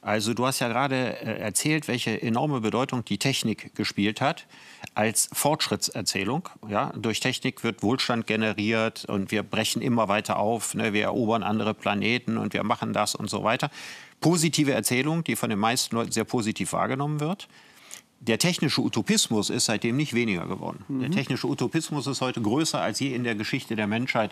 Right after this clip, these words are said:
Speaker 1: wenn man sich anguckt, also bis hin zur Unsterblichkeit, ja, was die, die, äh, Silicon Valley uns verspricht.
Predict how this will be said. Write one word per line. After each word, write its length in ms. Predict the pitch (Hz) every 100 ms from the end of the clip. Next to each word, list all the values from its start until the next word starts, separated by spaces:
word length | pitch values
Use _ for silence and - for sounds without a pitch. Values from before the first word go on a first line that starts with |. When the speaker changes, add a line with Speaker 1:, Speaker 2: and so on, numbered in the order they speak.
| - - -
Speaker 1:
wenn 120 | 120 120
man 140 | 117
sich 180 | 110 -
anguckt, 540 | 120 123 123 101 -
also 200 | 113 101
bis 140 | 104 113
hin 120 | 127
zur 160 | 123 104
Unsterblichkeit, 880 | 107 - 117 - 113 - 92 95 -
ja, 220 | 101 -
was 180 | 104 -
die, 300 | 104 101 -
die, 220 | 104 92
äh, 100 | 104
Silicon 420 | - 113 110 101
Valley 200 | 107 107
uns 220 | 98 101
verspricht. 580 | - 101 - 107 104 -